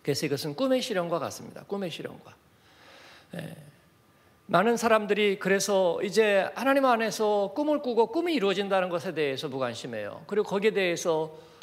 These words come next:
아무런 자신감이 없는 거예요. 예, 또 어제 말씀 듣고 여러분들이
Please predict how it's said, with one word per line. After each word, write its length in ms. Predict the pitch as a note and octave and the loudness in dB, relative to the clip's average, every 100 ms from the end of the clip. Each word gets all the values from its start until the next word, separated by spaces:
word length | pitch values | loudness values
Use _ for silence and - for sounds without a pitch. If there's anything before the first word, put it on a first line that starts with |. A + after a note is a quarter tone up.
| - | -10
아무런 840 | - G#3 A3+ G#3 G3+ F3 - A2+ | -4 0 2 2 -2 -6 -12 -14
자신감이 680 | A#2 D#3+ F#3+ C#3+ A#2+ C3 B2 | -8 -6 -4 -4 -4 -6 -8
없는 280 | A2+ B2+ B2+ | -8 -8 -8
거예요. 380 | G2 E2+ C#2 G#1 - _ _ _ _ _ _ - | -10 -10 -12 -18 -20 _ _ _ _ _ _ -14
예, 220 | - - - - _ _ _ _ _ | -12 -12 -14 -20 _ _ _ _ _
또 100 | - | -2
어제 180 | E3+ E3+ | 0 2
말씀 460 | F3 D3 G3+ E3 D3 | 2 0 -2 -4 -6
듣고 380 | D3+ E3 - - | -8 -8 -6 -2
여러분들이 840 | E3 E3+ E3 D#3 D3 D3+ C#3 | 0 0 -2 -4 -4 -4 -6